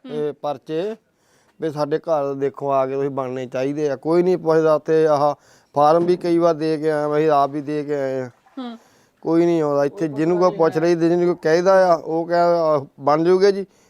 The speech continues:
Speaker 1: ਆਹ ਹੁਣ ਫੇਰ ਸੀਗੇ, ਆਹ ਹੁਣ ਮੋਦੀ ਦੇ ਬੰਦੇ ਆਏ ਸੀਗੇ ਉਦਣ, ਕਹਿੰਦੇ ਜੀ, "ਆਹ ਸਾਨੂੰ ਇਹ ਫਾਰਮ ਭਰ ਕੇ ਲੈ ਕੇ ਗਏ ਆ, ਇੱਥੇ ਮਿਲਣਗੇ।" ਕੋਈ ਨਹੀਂ ਆਇਆ ਮੁੜ ਕੇ ਉਦੋਂ ਬਾਅਦ।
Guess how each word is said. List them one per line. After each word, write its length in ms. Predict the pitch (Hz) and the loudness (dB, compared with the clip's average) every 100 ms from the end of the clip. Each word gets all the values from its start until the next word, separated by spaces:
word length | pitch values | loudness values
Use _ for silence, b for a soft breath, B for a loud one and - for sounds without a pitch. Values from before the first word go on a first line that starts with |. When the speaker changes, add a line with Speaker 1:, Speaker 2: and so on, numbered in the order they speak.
| b | b
Speaker 1:
ਆਹ 100 | 147 | -4
ਹੁਣ 220 | 139 147 165 | 0 -2 -2
ਫੇਰ 260 | 147 160 | -4 -4
ਸੀਗੇ, 380 | 160 175 185 190 - b b b _ | -2 -2 -4 -6 -14 b b b _
ਆਹ 120 | 147 | -2
ਹੁਣ 140 | 147 156 | 0 0
ਮੋਦੀ 380 | 160 175 170 196 | -2 -4 -4 0
ਦੇ 120 | 196 | 0
ਬੰਦੇ 280 | 175 175 180 | 0 -4 -2
ਆਏ 200 | 170 180 | 0 0
ਸੀਗੇ 120 | 185 | 0
ਉਦਣ, 260 | 170 180 160 - _ b b b b _ | -2 -2 -4 -8 _ b b b b _
ਕਹਿੰਦੇ 260 | 170 170 185 | -4 0 2
ਜੀ, 120 | 190 | 4
"ਆਹ 120 | 190 | 4
ਸਾਨੂੰ 280 | 180 170 175 | 4 0 -2
ਇਹ 60 | 165 | -2
ਫਾਰਮ 320 | 147 147 165 | -2 -2 0
ਭਰ 200 | 170 156 | 0 -2
ਕੇ 140 | - | -4
ਲੈ 200 | 151 151 | -4 -2
ਕੇ 140 | 156 160 | -2 -4
ਗਏ 320 | 151 151 151 | -4 -2 -2
ਆ, 140 | 151 143 _ b b b - | -2 -4 _ b b b -6
ਇੱਥੇ 260 | 156 165 160 | -4 -2 -2
ਮਿਲਣਗੇ।" 600 | 160 160 175 175 165 151 _ _ _ - | 0 2 2 0 -2 -4 _ _ _ -6
ਕੋਈ 180 | 147 147 | -4 -2
ਨਹੀਂ 180 | 151 | 0
ਆਇਆ 120 | 151 151 | 0 0
ਮੁੜ 180 | 143 | -2
ਕੇ 80 | 143 | -4
ਉਦੋਂ 220 | 147 139 | -6 -4
ਬਾਅਦ। 220 | 143 147 | 0 0